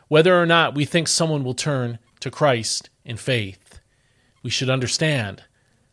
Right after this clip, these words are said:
that God is saving people all over the world at different points in their lives, and in some cases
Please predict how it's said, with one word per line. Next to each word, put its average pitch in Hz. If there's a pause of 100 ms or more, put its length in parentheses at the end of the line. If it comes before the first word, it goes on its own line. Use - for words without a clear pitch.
that 123
God 156
is 143
saving 151
people 131 (280)
all 180
over 180
the 160
world 143
at 120
different 180
points 160 (100)
in 139
their 147
lives, 135 (680)
and 156
in 165
some 208
cases 127